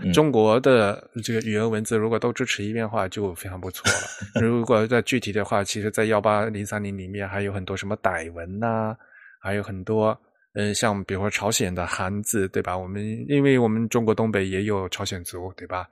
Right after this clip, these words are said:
Speaker 1: 也是需要用朝鲜字的。
Speaker 2: 嗯。当然就是一直以来呢，就是比如说国内它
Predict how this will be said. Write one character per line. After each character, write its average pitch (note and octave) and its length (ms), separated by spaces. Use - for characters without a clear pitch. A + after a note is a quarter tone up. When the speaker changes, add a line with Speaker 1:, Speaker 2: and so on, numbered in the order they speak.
Speaker 1:
也 F#2 180
是 G#2+ 220
需 - 180
要 G2 80
用 F#2+ 160
朝 G2+ 140
鲜 E2+ 180
字 A2+ 220
的。 - 160
Speaker 2:
嗯。 F#2+ 240
当 C#3 120
然 F3 100
就 D#3+ 80
是 D3+ 140
一 D#3 100
直 D3+ 180
以 C#3 80
来 E2+ 240
呢， A2 160
就 A#2+ 140
是 G#2 460
比 G2 120
如 G2+ 120
说 B2 120
国 G2 200
内 B2 240
它 G#2+ 440